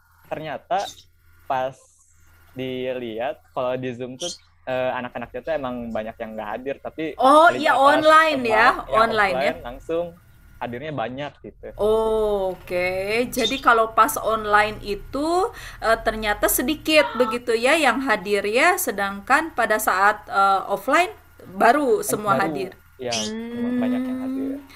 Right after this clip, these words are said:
Speaker 2: Naruhodo. Nah, pada saat online ini, eh, gimana perasaannya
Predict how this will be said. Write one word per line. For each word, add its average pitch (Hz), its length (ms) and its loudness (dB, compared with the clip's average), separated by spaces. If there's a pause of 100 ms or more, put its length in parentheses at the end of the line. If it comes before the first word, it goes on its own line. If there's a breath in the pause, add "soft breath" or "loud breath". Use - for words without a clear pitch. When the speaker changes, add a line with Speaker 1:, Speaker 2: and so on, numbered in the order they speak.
(320 loud breath)
Speaker 2:
Naruhodo. 196 880 -2
Nah, 262 400 6
pada 226 240 4
saat 233 320 2
online 247 720 2
ini, 285 400 -4 (320 loud breath)
eh, 254 500 8 (140)
gimana 285 400 4
perasaannya 226 720 2